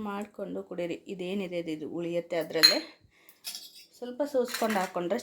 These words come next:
ಚೆನ್ನಾಗಿರುತ್ತೆ ಅಂತ. ವಾವ್, ನೋಡಿ. ಇನ್ನು ಲಾಸ್ಟ್ಗೆ ಪುದೀನ. ಪುದೀನ ಅಂತೂ ಗಮ್ ಅನ್ನ-, ಅನ್ನತ್ತೆ, ಅದು ಜ್ಯೂಸ್ಗಳಿಗೆಲ್ಲ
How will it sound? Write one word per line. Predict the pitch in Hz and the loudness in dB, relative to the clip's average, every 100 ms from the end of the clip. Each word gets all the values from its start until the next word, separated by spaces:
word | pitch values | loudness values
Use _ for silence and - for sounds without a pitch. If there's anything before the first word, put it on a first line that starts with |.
| - | -2
ಚೆನ್ನಾಗಿರುತ್ತೆ | 180 170 175 170 180 | 0 2 4 4 4
ಅಂತ. | 170 165 294 - - - - - - - - - - - - - - - - - - - - | 4 4 2 2 -2 -2 -2 -2 -4 -10 -8 -4 -4 -6 -12 -10 -8 -8 -8 -10 -6 -2 2
ವಾವ್, | 185 175 165 | 4 4 4
ನೋಡಿ. | 165 160 - - - - - - - - - - - 262 | 4 2 0 -8 -14 -12 -12 -12 -12 -12 -12 -10 -4 2
ಇನ್ನು | 262 254 | 6 10
ಲಾಸ್ಟ್ಗೆ | 214 220 269 - 214 202 294 508 - - - | 10 10 8 2 -2 2 2 2 -6 -20 -12
ಪುದೀನ. | 262 240 269 190 - - _ _ - - _ _ | -4 2 4 2 0 -12 _ _ -20 -20 _ _
ಪುದೀನ | - 247 277 285 285 | -6 4 8 8 8
ಅಂತೂ | 269 - 311 277 262 220 | 4 4 6 6 4 4
ಗಮ್ | 208 226 262 302 339 | 2 4 6 8 10
ಅನ್ನ-, | 294 262 240 247 233 | 10 8 6 8 6
ಅನ್ನತ್ತೆ, | 214 208 - 202 | 4 2 4 4
ಅದು | 233 254 208 202 208 - - _ - | 6 4 4 2 0 -6 -20 _ -6
ಜ್ಯೂಸ್ಗಳಿಗೆಲ್ಲ | 233 233 220 208 202 | -4 0 0 2 4